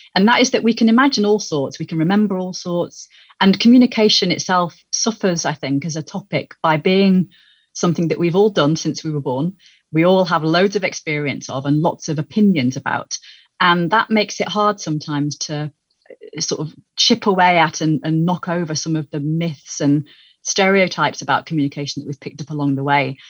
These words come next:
So when we look at how people are actually interacting with each other, it can be different. And when you show people that, it's really obvious as well.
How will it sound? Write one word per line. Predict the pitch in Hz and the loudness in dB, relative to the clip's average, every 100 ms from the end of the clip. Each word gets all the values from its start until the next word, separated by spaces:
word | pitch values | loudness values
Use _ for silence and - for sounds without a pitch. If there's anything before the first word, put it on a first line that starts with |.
| - - | -20 -6
So | - | -2
when | 165 208 | 2 4
we | 214 | 4
look | 190 180 | 2 0
at | 170 - - | -4 -6 -8
how | 175 | -8
people | 160 175 160 | -6 -4 -2
are | - | -2
actually | 156 - 190 160 143 147 _ _ - | -2 -4 -6 -4 -4 -6 _ _ -6
interacting | 160 170 202 214 170 | -4 0 -2 -2 -8
with | 151 | -8
each | 135 - | -8 -8
other, | 131 135 - _ _ | -8 -8 -10 _ _
it | 190 | -4
can | 190 | 0
be | 165 | 0
different. | 160 190 - 247 240 - _ | 0 -4 -4 -4 -6 -12 _
And | 180 | 2
when | 208 247 | 6 6
you | |
show | 214 277 330 | 4 2 0
people | 277 254 165 | -2 -4 -6
that, | - 117 - | -4 -4 -4
it's | - - - | -6 -6 -4
really | 226 | -2
obvious | - 254 160 143 | -2 -2 -2 -4
as | 156 | -6
well. | 190 170 139 | -2 0 -2